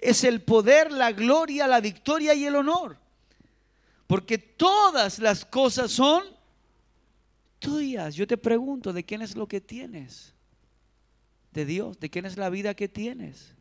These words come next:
¿De quiénes son los hijos que tienes? ¿El trabajo que tienes? ¿Ah? ¿El auto? ¿La bici? ¿Las gallinas?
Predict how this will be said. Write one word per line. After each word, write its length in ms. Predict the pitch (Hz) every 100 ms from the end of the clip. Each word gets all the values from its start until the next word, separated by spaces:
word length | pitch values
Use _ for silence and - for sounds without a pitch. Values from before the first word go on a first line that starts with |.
| _ _ _ _ _
¿De 120 | - 156
quiénes 240 | 175 185
son 160 | 208 202
los 280 | 196 -
hijos 320 | 277 - 160 -
que 100 | 143
tienes? 760 | - 135 101 - - - _ _ _ _ _ _
¿El 160 | - 135
trabajo 500 | 139 139 143 139 147
que 120 | 156
tienes? 680 | - - - - - - _ _ _ _ _ _ _ _ _ _
¿Ah? 220 | 143 156 -
¿El 180 | 160
auto? 500 | 165 262 196 - - - _ _ _ _ _ _
¿La 140 | - 127
bici? 440 | 131 156 - 185 - _ _ _ _ _ _
¿Las 240 | 147 143 151
gallinas? 800 | 170 180 294 339 - 196 _